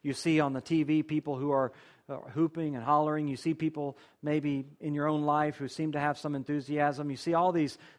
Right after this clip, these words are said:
things out there and you wonder maybe why you don't have those same sorts of things.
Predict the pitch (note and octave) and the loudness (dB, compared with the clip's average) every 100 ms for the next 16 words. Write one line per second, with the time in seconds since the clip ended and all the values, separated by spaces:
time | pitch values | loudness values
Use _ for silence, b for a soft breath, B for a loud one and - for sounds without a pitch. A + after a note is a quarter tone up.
0 | - F#3 F#3+ D#3 E3+ F3+ F3+ D#3 C#3+ C#3+ | 2 2 4 4 4 4 4 2 2 0
1 | C#3+ D3+ G3 F#3 E3 D#3 E3+ D#3 C#3+ E3+ | 0 4 4 4 4 4 4 4 4 4
2 | F#3 F3+ D#3+ F3+ F3+ E3+ D3+ E3 E3+ D3+ | 6 4 2 2 2 2 2 2 2 2
3 | D#3+ - E3 D#3 D#3+ C#3+ B2+ - A#2+ F2+ | -2 -2 -4 -2 -4 -4 -6 -6 -6 -8
4 | F2+ | -20